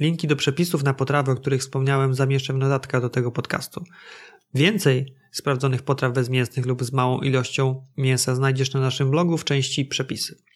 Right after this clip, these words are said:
Jednak jak to w życiu, nie zawsze jest z górki. E, swoją drogą przypomniało mi się takie motywujące powiedzenie. "Nie narzekaj,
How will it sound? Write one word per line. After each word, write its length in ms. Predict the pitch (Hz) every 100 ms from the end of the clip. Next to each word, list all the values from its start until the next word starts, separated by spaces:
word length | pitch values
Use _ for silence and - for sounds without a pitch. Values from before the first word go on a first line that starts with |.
| _ _ -
Jednak 340 | 185 214 220 -
jak 100 | 202
to 120 | 185
w 40 |
życiu, 400 | 160 139 143 170 175 - _ _ _ _
nie 160 | 180 175
zawsze 280 | 135 - 151 143
jest 200 | 156 151
z 160 | 143
górki. 500 | 139 143 135 - - _ _ _ _ - _ -
E, 160 | - 127
swoją 280 | - 180 170
drogą 260 | 165 156
przypomniało 460 | 143 - 151 147 139
mi 60 |
się 140 | 135 139
takie 520 | 135 135 135 127 123 113 - -
motywujące 580 | 135 127 131 127 127 123
powiedzenie. 580 | - 123 120 120 156 127 _ _ _ _ _ 233 _ _ _ - -
"Nie 160 | 139 165
narzekaj, 720 | 131 156 202 127 139 185